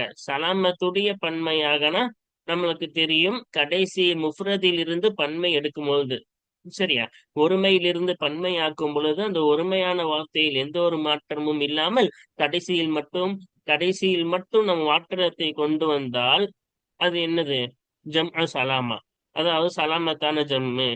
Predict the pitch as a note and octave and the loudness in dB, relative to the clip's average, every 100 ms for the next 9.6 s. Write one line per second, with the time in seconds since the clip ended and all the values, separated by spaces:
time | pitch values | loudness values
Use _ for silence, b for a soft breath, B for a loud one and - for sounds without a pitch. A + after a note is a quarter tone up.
0 | A#2+ - C#3+ D#3 D#3+ D#3 C#3+ C#3+ D3+ D#3+ | -6 -4 -2 2 6 6 4 4 4 4
1 | D#3 E3+ F3+ G3 _ C#3 C3+ F3+ F#3 E3+ | 2 2 0 -2 _ 0 2 4 4 4
2 | D3+ D#3 F3 E3+ D3 C#3+ D#3 E3+ F3 E3+ | 4 2 2 4 2 4 2 2 -2 -4
3 | E3+ D3+ D#3 D#3+ D#3 D#3 D#3 G#3+ G3 C#3+ | 0 0 0 -2 0 0 0 0 0 -2
4 | C#3+ D3+ E3 F3+ F#3 F3 D#3 D3+ F#3+ F#3+ | 0 0 0 0 0 0 0 0 0 0
5 | D#3 - D3 D3 D3 C#3 C#3 D3+ D#3 D#3+ | -4 -2 0 0 -2 -2 -2 -2 -2 -4
6 | - D3+ D3 B _ C#3 D#3+ D#3+ E3+ E3 | 2 2 2 B _ 0 2 0 -6 -4
7 | D3+ D3+ D3+ D#3+ D3+ C#3+ C#3+ E3 G#3 F3+ | -2 0 2 2 4 4 2 0 0 -2
8 | F3 E3 E3+ F3+ F3 E3 D3 C#3+ C#3 C#3+ | 0 0 2 0 -2 0 0 0 0 0
9 | C#3+ C#3 C#3+ D3 A#3 | 0 2 0 2 -2